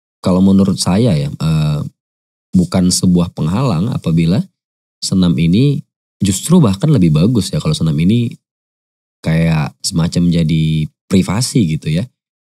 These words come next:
Eh, ada kelas privatnya untuk khusus muslimah atau khusus perempuan. Ya, kita jadi lebih terjaga dan kita bisa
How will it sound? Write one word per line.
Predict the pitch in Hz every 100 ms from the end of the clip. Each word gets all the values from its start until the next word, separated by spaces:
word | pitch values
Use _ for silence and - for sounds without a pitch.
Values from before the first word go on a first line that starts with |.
| -
Eh, | 78 78 - 80 -
ada | 80 80 78 73 71 -
kelas | 78 78 - - - _ -
privatnya | 95 - 87 - 92
untuk | 73 78 85 -
khusus | 82 - - - _ _ -
muslimah | - 80 73 73 73
atau | 73 71
khusus | 76 - -
perempuan. | 73 76 - - - - _ _ _ -
Ya, | 78 78
kita | - 95
jadi | 87 82
lebih | 82 80 80
terjaga | - 80 82 78 127 127
dan | -
kita | - -
bisa | 78 - 78 78 76 76